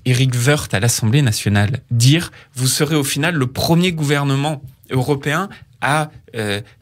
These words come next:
avancer l'âge de départ à la retraite. » Il a dit ça. Et il, quand il dit ça, eh ben, précisément, il parle de, parle de ces femmes qui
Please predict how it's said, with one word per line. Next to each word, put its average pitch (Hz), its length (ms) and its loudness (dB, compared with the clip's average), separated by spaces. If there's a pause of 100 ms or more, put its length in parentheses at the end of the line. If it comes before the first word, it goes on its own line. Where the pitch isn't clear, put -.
(120)
avancer 175 720 0
l'âge 147 280 0
de 135 80 -6
départ 123 360 -2
à 120 60 0
la 107 100 -2
retraite. » - 720 -6 (1040)
Il 139 120 2
a 185 60 2
dit 147 140 -2
ça. 151 280 -4 (220)
Et 139 100 -2
il, 139 200 0
quand 165 240 -2
il 147 80 0
dit 135 80 0
ça, 170 260 -2 (240)
eh 127 80 0
ben, 123 160 0
précisément, 147 800 0
il 127 140 0
parle 147 260 0
de, 127 80 2 (380)
parle 147 200 0
de 127 100 -4
ces - 160 -2
femmes 147 380 0
qui 139 260 -2